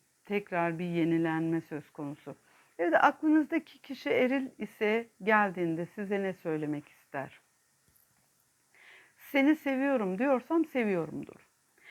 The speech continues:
Beni sessizce beklemeni istiyorum. Bizim için bir yaşam planı hazırlarken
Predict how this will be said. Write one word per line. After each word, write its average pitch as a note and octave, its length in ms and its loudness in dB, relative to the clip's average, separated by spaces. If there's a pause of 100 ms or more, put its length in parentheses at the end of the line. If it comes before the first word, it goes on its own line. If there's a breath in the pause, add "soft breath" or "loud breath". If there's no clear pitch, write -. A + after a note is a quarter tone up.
(220 loud breath)
Beni C#4+ 200 4
sessizce C#4 600 -4
beklemeni A3 500 -2
istiyorum. D3 540 -8 (280 soft breath)
Bizim C4 280 4
için C4 280 -2
bir A#3+ 120 0
yaşam A3+ 440 -2
planı G3 280 -4
hazırlarken A3 880 -4